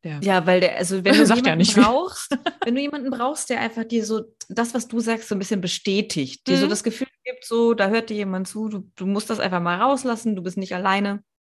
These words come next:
Speaker 2: ruf den Diogo an.
Speaker 1: Ja, aber, mm, muss man gleich auch mit Vorsicht genießen. <laughs>
Speaker 2: Richtig.
Speaker 1: Ja, ich find's sehr interessant, dass Lola, ähm, gerade an diesem Lagerfeuer wirklich,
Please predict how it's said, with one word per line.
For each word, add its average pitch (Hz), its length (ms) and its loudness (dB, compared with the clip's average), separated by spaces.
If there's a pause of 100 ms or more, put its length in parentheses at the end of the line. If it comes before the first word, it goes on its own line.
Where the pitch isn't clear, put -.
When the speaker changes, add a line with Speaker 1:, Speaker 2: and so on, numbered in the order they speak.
(160)
Speaker 2:
ruf 381 240 -6
den 359 180 -2
Diogo 254 420 4
an. 151 260 -4
Speaker 1:
Ja, 247 480 2 (460)
aber, 233 460 4
mm, 220 300 -2
muss 220 140 -6
man 240 120 -4
gleich 220 220 -6
auch 220 40 -8
mit 214 160 -8
Vorsicht 185 460 -4
genießen. 185 480 0
<laughs> - 240 -12 (260)
Speaker 2:
Richtig. - 640 -2 (840)
Speaker 1:
Ja, 165 680 4 (240)
ich 190 120 -4
find's 302 200 0
sehr 240 140 6
interessant, 240 480 0
dass 208 140 -6
Lola, 214 680 -2
ähm, 214 520 -4
gerade 233 800 -2
an 214 140 -2
diesem 220 240 -4
Lagerfeuer 185 800 -6
wirklich, 202 480 -8